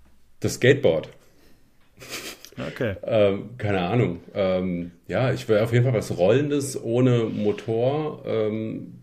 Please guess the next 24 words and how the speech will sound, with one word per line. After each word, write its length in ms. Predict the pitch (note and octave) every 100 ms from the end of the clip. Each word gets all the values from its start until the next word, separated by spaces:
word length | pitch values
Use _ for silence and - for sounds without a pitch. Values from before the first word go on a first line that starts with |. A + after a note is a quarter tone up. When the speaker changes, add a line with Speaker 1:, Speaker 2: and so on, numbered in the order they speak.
| - -
Speaker 1:
für 140 | -
die 100 | A2+
körperliche 460 | - A2 - A2 A2
Betätigung 560 | B2 - A2 B2+ C3+ C3+
natürlich. 560 | C3 C3+ C3 C3+ B2 - - - - - - - - -
Ähm, 840 | G#2+ G2 G2 G2 G2 F#2+ F#2+ B2+ - - _ _ _ _ _ C3
wenig, 800 | A2+ G#2 A2 B2+ B2 - - -
äh, 360 | A2+ G#2+ G#2
Emissionen, 720 | B2+ A#2+ - B2+ B2+ D3 C#3
keine 400 | - A2 A#2+ C#3+
Emissionen 720 | C#3+ C3 C3 B2+ C3+ C#3 C#3
und, 580 | - - A2 A2+ A2+ - A2+
äh, 420 | G#2+ G2+ G2+ G2+ - -
ja, 260 | G2 A2 F#2+ -
boah, 340 | - F2+ F2+ - -
ist 140 | -
auch 140 | A2 G2+
eine 100 | G#2
schwierige 380 | - A#2+ A#2 G2
Frage. 540 | - F#2+ G#2+ G#2 F2+
Ich 140 | B2+ E3
nehme 140 | E3+
das 100 | B2
Skateboard, 580 | - G2 - F#2 E2